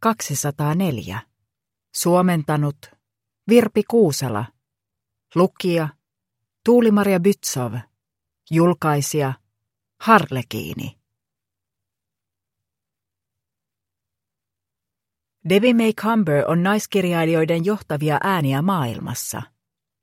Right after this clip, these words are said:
Hänen kirjansa ovat päässeet kaikille tärkeille bestseller-listoille, muun muassa New York Timesin, U S A Todayn ja Publishers Weeklyn listoille. Hän on saanut lukuisia kirjallisuuspalkintoja,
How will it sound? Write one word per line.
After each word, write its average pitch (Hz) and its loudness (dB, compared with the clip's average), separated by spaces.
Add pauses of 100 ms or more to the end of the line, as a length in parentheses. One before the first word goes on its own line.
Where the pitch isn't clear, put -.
(300)
Hänen 165 0
kirjansa 190 2
ovat 185 0
päässeet 190 -2
kaikille 202 -2
tärkeille 151 -2
bestseller-listoille, 147 -4 (520)
muun 170 2
muassa 156 0
New 180 0
York 151 0
Timesin, 156 -2 (300)
U 214 8
S - -4
A 196 2 (160)
Todayn 151 -2 (400)
ja - 0
Publishers 196 0
Weeklyn 143 2
listoille. 104 -6 (920)
Hän 175 2
on 180 2
saanut 190 -2
lukuisia 226 2
kirjallisuuspalkintoja, 143 -2